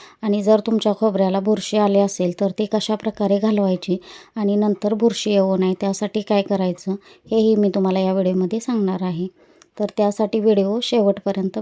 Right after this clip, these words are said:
बघा. नमस्कार, मनीषा's किचन ऑफिशियलमध्ये आपलं मनापासून खूप खूप स्वागत. चला तर मग व्हिडिओला सुरुवात करूयात. तर हे बघा, तुम्ही बघू शकता इथे मी एक किलो खोबरं घेतले.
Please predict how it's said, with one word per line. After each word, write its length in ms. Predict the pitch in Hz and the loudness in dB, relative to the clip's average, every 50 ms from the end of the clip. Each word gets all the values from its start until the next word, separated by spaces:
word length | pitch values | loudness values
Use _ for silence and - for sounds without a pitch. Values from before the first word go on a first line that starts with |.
| 208 | -6
बघा. 240 | - 180 - 190 196 226 - - - - - - _ _ _ _ | -6 -6 -4 -6 -8 -8 -12 -18 -20 -20 -20 -20 _ _ _ _
नमस्कार, 600 | 220 220 226 240 247 240 - - 226 202 196 202 | 0 2 2 2 2 0 0 0 2 2 4 2
मनीषा's 480 | 208 208 220 220 220 214 - 233 226 - - | 2 0 0 0 0 0 -2 -2 -4 -2 -2
किचन 300 | 240 226 - 220 220 220 | -4 -2 0 -2 -2 0
ऑफिशियलमध्ये 720 | 214 214 - 220 208 - 226 220 220 220 214 185 196 214 - | -2 -2 -4 -6 -4 -2 0 0 0 0 0 0 -2 -4 -4
आपलं 320 | - 202 - - 202 202 208 | -6 -8 -4 -2 -2 0 0
मनापासून 560 | 202 202 202 220 214 226 220 - - 202 202 196 | 0 0 0 -2 -2 -4 -4 -4 -2 -2 -2 -2
खूप 240 | - 208 202 202 _ | -2 -2 -4 -4 _
खूप 280 | - 202 196 196 - - | -6 -6 -6 -4 -4 -2
स्वागत. 340 | 220 208 196 180 185 208 214 _ _ - - _ _ _ - | 0 0 0 0 -2 -4 -6 _ _ -20 -20 _ _ _ -2
चला 200 | 226 214 202 202 196 - | 0 2 2 2 2 0
तर 100 | 214 208 | 0 0
मग 180 | 208 214 208 208 | 0 0 0 0
व्हिडिओला 520 | 208 208 196 202 202 202 202 202 226 269 285 - - | 0 0 0 0 0 -2 -2 -4 -4 -6 -8 -12 -8
सुरुवात 440 | - 269 240 208 190 175 175 - - | -6 -4 -2 0 -2 -2 -4 -6 -8
करूयात. 340 | - 185 180 185 190 190 196 - _ _ _ _ _ _ _ _ _ - | -8 -8 -6 -6 -6 -8 -8 -10 _ _ _ _ _ _ _ _ _ -6
तर 120 | 233 220 214 | -4 -4 0
हे 180 | 196 233 233 226 | 2 2 4 4
बघा, 260 | 214 220 190 196 190 | 4 4 4 2 0
तुम्ही 260 | 190 226 214 214 208 | 0 0 0 0 2
बघू 220 | 202 220 208 202 214 | 2 2 0 0 0
शकता 400 | 202 - 220 - - - 196 196 - | -2 -4 -6 -6 -6 -6 -6 -4 -4
इथे 220 | 220 220 - 226 208 | -4 -4 -2 -2 0
मी 140 | 214 214 220 - | 0 0 0 0
एक 160 | 208 214 202 _ | -2 -2 -2 _
किलो 240 | - 226 208 208 214 | 0 0 2 2 2
खोबरं 380 | - - 226 202 196 196 202 196 | 2 2 2 2 4 4 4 4
घेतले. 400 | 202 220 208 - 190 185 190 | 4 2 0 -2 -4 -4 -4